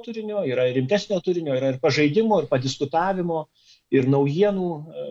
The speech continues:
čia yra didelis meistriškumas, atvirai pasakius. Tomai, pats žinai, kad būti geru žurnalistu, geru pasakoriu nėra taip lengva. Daugybė pasaulio šventikų, dvasininkų, krikščioniškosios krypties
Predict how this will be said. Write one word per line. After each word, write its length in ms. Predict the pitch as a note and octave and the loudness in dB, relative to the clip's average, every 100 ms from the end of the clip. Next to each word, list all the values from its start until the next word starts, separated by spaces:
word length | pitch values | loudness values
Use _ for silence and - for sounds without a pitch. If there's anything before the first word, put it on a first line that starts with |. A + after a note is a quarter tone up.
| C#3 C3+ _ _ | -12 -18 _ _
čia 160 | G#3 A3+ | 2 2
yra 180 | A3+ A3 | 2 0
didelis 480 | F3 G3 G#3 F#3+ - - | -2 0 0 0 -6 -8
meistriškumas, 720 | F#3 E3+ E3+ D#3 D#4 - - | -6 -6 -6 -10 -10 -12 -10
atvirai 240 | B2+ A#2+ A#2 | -10 -10 -10
pasakius. 560 | A#2+ A#2 - - - - - _ _ _ - | -6 -8 -8 -12 -14 -14 -20 _ _ _ 2
Tomai, 260 | D3+ D3+ | 4 2
pats 240 | D3+ D3+ D#3 | 2 -2 0
žinai, 260 | D3+ D3+ E3 | -2 0 2
kad 260 | D3 C#3 _ - _ _ | 0 0 _ -20 _ _
būti 260 | D3 F3 D#3+ | -4 -2 2
geru 240 | D3 D#3+ | 2 2
žurnalistu, 540 | D#3+ D3+ C#3+ F#3 - C#3+ | 0 -2 0 0 -2 -2
geru 160 | C#3+ | -2
pasakoriu 760 | E3 C#3 C#3+ C3+ D3+ G3+ E3 C3+ | -2 -4 -4 -6 -4 -2 -4 -6
nėra 380 | B2 B2 C#3+ D3+ | -8 -6 -2 -2
taip 240 | C#3 D3 D#3 | -2 -10 0
lengva. 400 | G3 F#3 B2+ A2+ - _ | 0 0 -2 -4 -6 _
Daugybė 440 | D3+ C#3 F#3 F3 D#3+ - C3+ B2+ | 2 4 4 4 2 0 -12 -6
pasaulio 520 | C#3 - D#3+ E3 D3+ C3+ | -6 0 2 4 2 0
šventikų, 580 | - C3+ C3 G#3+ - C3 | 0 -2 0 -6 -6 0
dvasininkų, 680 | D3+ F3 D#3+ C#3 C3+ C3+ | 2 0 -4 -10 -8 -10
krikščioniškosios 960 | C3+ - D#3 D3+ C3+ - B2+ - B2+ - | -14 -10 -4 -4 -4 -8 -10 -8 -10 -8
krypties 460 | C3 C3 E3+ E3 | -12 0 2 2